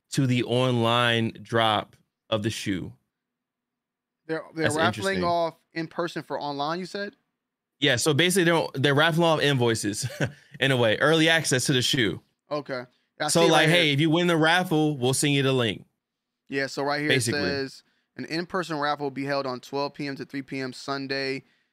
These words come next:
Speaker 2: September twenty-fourth." Right here. "Winners will be notified September twenty-ninth.
Speaker 1: Uh,
Speaker 2: Online release."
Speaker 1: here you go, too. I just sent you a little Instagram link.
Speaker 2: All
Speaker 1: I don't
Speaker 2: right.
Speaker 1: know if that's in the right one, but I think it's sent to the wrong one.
Speaker 2: I got you. I got you.
Speaker 1: But we're in here, so it's fine.
Speaker 2: Yeah. And,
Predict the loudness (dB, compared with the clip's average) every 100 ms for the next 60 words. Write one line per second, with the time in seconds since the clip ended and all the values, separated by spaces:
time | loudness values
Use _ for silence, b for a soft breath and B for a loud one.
0 | _ _ _ -10 -8 -8 -6 -8 -8 -6
1 | -4 -6 -8 -16 _ _ _ _ _ _
2 | _ _ _ _ -12 -10 -10 -10 -14 _
3 | _ _ -6 -4 -4 -6 -6 -4 -4 -6
4 | -4 -2 -4 -6 -14 -12 -12 -10 -6 0
5 | 2 2 2 0 -4 -2 0 0 0 0
6 | 0 2 2 0 -2 -2 0 0 0 -2
7 | -6 -4 -4 -4 -6 -12 _ -4 -2 -2
8 | -6 _ -10 -2 0 0 0 -2 -4 -4
9 | 0 2 2 0 -2 -2 -2 -2 -4 -6
10 | -6 -10 -6 -6 -4 -6 -8 -10 -10 -10
11 | -14 -14 -12 -14 -16 -20 -20 _ _ _
12 | 0 2 4 4 2 0 -2 -10 -16 -14
13 | -14 -14 _ _ _ _ -6 -4 -4 -8